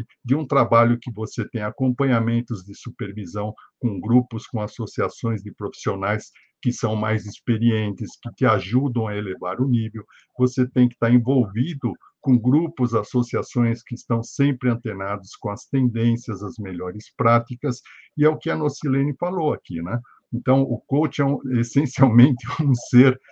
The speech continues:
que adora a gente e que é muito focado no autodesenvolvimento, né? Então, juntando esses ingredientes,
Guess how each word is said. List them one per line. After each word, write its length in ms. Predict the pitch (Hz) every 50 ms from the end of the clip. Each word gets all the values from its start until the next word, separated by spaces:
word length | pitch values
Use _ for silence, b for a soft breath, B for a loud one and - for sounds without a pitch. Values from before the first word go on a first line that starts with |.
| b b b b _
que 80 | - 143
adora 440 | 123 113 95 127 127 139 147 147 127
a 40 |
gente 540 | 107 80 95 120 127 147 151 - _ 165 143 - _ _ _ _ -
e 80 | 127 120
que 160 | 120 - 143
é 80 | 127 123
muito 500 | 107 113 123 143 160 170 147 - 165 135 -
focado 580 | 151 143 135 - - 127 123 135 127 123 139
no 160 | 139 131 120 120
autodesenvolvimento, 1400 | 120 127 127 - 131 123 110 123 123 113 123 131 120 107 120 120 120 120 135 120 107 95 90 85 - _ - 87
né? 160 | 90 101 123 - _ _ _ _
Então, 180 | _ 156 156 156
juntando 680 | 120 113 151 147 127 - _ 165 180 185 147 127 120 - _ -
esses 360 | 123 131 127 - 123 - 110
ingredientes, 960 | 107 95 95 107 101 98 90 92 87 92 120 143 151 123 - - - -